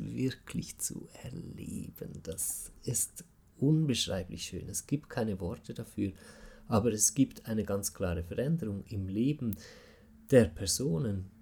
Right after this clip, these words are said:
die in, in, in dieses Verständnis aufwachen. Wir werden nämlich, wie du gerade gesagt hast, sehr liebevoll, wir werden achtsam.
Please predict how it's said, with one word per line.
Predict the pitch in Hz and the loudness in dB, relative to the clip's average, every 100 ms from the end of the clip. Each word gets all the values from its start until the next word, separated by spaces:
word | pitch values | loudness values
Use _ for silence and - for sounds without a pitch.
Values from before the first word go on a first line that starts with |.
| - - | -18 0
die | 135 120 - | 2 2 0
in, | 120 110 107 - | -2 -2 -2 -6
in, | 78 113 104 - | -6 -6 -6 -6
in | 110 95 95 92 92 87 - - | -4 -4 -4 -4 -6 -8 -16 2
dieses | 226 - - | 2 2 -4
Verständnis | - - - 135 - 117 - - | -4 6 8 8 6 4 6 4
aufwachen. | 110 147 147 - 127 113 - 90 85 - - - - - - - | 2 2 0 4 4 4 0 0 0 -4 -14 -20 -20 -20 -20 -2
Wir | - 117 113 | 6 6 8
werden | 113 110 113 98 | 6 4 0 0
nämlich, | 101 117 131 - | 0 0 -4 -4
wie | 117 | -6
du | 131 | -4
gerade | - 139 - | -4 -4 -2
gesagt | 156 156 156 - | -4 -4 -10 -10
hast, | - - - | -10 -8 -4
sehr | 131 | -4
liebevoll, | 123 131 151 131 - - 101 | -2 -4 -4 -6 -4 -6 -4
wir | 110 | -6
werden | 98 - - - | -4 -6 -8 -6
achtsam. | 135 - - - 208 190 | -6 -6 -10 0 2 2